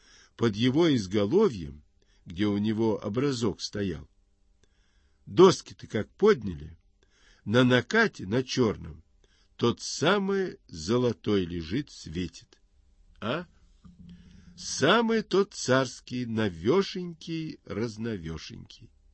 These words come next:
То ли он его обронил, как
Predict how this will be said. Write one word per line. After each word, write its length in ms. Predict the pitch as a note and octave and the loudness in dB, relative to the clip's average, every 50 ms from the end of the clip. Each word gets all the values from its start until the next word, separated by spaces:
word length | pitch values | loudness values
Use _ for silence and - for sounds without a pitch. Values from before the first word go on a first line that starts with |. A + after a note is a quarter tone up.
| _ _ _ _ _ _ _ _ _ _ _ _ _ _ _ _ _ _ _ _ _ _ _ _ _ _ _ _ _ _ _ _ _ _ _ _ _ _ _ _ _ _ _ _ _ _ _ _ | _ _ _ _ _ _ _ _ _ _ _ _ _ _ _ _ _ _ _ _ _ _ _ _ _ _ _ _ _ _ _ _ _ _ _ _ _ _ _ _ _ _ _ _ _ _ _ _
То 200 | - F#3 G3+ F#3 | 10 12 12 12
ли 100 | E3 D#3 | 10 8
он 300 | D3 C3 A#2+ A2+ A2 - | 8 6 6 4 2 -2
его 480 | G#2 G2 F2+ A#2 B2 A2+ G#2+ G#2+ G#2 G2+ | -6 -2 2 2 2 4 4 4 4 4
обронил, 680 | G2 E2+ G2+ G2+ G#2 G2+ F#2 F#2 G2 A2+ C3+ D#3 D3 | 2 2 2 2 2 2 2 2 2 2 0 0 -2
как 380 | - - C#3 C3+ - _ _ | -4 -6 -6 -6 -8 _ _